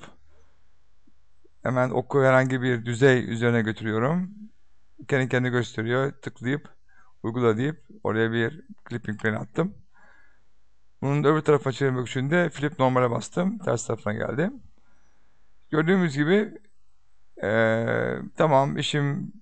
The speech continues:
bittiyse hemen bunu, e, tıklayıp okeyliyorum. Ve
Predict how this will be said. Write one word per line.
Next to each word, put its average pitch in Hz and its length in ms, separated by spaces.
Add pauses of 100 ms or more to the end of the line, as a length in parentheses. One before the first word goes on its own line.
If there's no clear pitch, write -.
bittiyse 143 720
hemen 120 340
bunu, 131 320 (640)
e, 104 300
tıklayıp 131 480
okeyliyorum. 127 680 (1600)
Ve 156 320